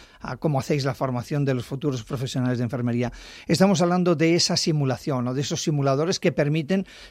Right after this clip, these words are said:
de entrada, pues, hacer unas prácticas que antes se tenían que hacer con el paciente, mm, y ya, eh, más avanzado los estudios de enfermería, ¿no? Del grado en enfermería.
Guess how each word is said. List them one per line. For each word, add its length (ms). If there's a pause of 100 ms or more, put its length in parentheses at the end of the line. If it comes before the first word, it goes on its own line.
de 160
entrada, 380
pues, 160
hacer 260
unas 260
prácticas 540
que 140
antes 360 (140)
se 220
tenían 240
que 80
hacer 180
con 140
el 100
paciente, 560
mm, 240
y 200
ya, 280
eh, 160 (640)
más 300
avanzado 420
los 180
estudios 520 (260)
de 140
enfermería, 640
¿no? 120
Del 160
grado 320
en 60
enfermería. 560